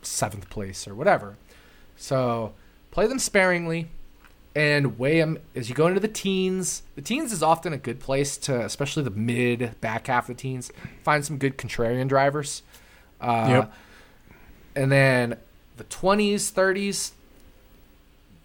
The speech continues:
Speaker 1: those are where you're gonna hit hard. Even the good drivers you're gonna wanna hit hard, but the good drivers you're gonna wanna just play around optimal,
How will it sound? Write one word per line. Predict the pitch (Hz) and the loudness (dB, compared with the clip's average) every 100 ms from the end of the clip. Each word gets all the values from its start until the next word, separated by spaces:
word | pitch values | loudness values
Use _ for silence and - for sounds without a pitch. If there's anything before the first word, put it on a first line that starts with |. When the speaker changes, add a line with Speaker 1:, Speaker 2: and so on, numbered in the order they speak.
| _ - | _ 2
Speaker 1:
those | 214 254 233 | 4 4 2
are | |
where | 202 | -2
you're | 185 165 | -2 -4
gonna | 156 | -4
hit | 127 139 123 | -4 -6 -4
hard. | 131 117 98 95 - | -4 -2 -6 -12 -2
Even | 208 254 247 | 0 2 2
the | |
good | 147 151 | 2 0
drivers | 139 123 151 160 | 0 0 0 -2
you're | |
gonna | 165 151 | -4 -2
wanna | 123 | -2
hit | 143 - | -6 -6
hard, | 117 131 180 - - | -4 -4 -6 -12 -8
but | 160 | -6
the | 160 | -6
good | 143 180 226 | 0 0 2
drivers | 190 170 139 131 | 2 2 2 -4
you're | 147 | -4
gonna | 151 | -4
wanna | 131 135 | 0 -2
just | 120 131 | -2 -6
play | - 135 | -2 0
around | 110 110 113 113 | 0 0 0 0
optimal, | - 110 - 139 147 | 2 0 2 2 2